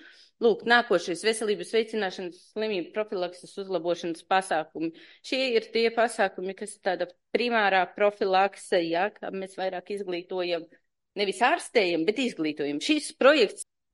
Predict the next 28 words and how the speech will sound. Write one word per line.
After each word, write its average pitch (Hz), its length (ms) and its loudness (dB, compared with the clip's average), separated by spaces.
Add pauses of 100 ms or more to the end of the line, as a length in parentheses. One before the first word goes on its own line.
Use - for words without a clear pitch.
(200)
viss 202 420 -4
ir 180 240 -2
domāts 220 580 0
uz - 60 -20
to 269 120 0 (380)
izglītošanu, 185 920 -6
iepazīšanu, 165 840 -6
ne 196 320 2
ārstēšanu, 151 800 -6
nekādā 185 480 0
gadījumā. - 460 -6
Tas 202 300 0
nav 160 280 0 (540)
atbalstāms. 139 640 0
Tātad 147 320 -6 (640)
šeit 202 420 2
būs 180 320 -2
lekcijas 208 480 -2
par - 160 -8
sirds - 300 -8
un 185 100 -6
asinsvadu 185 560 -6
saslimšanu 165 720 -6
profilaksi. 262 540 -2 (340)
Mēs, 196 260 0
ā, 160 320 4
versīsimies 151 880 -2
pie 175 300 0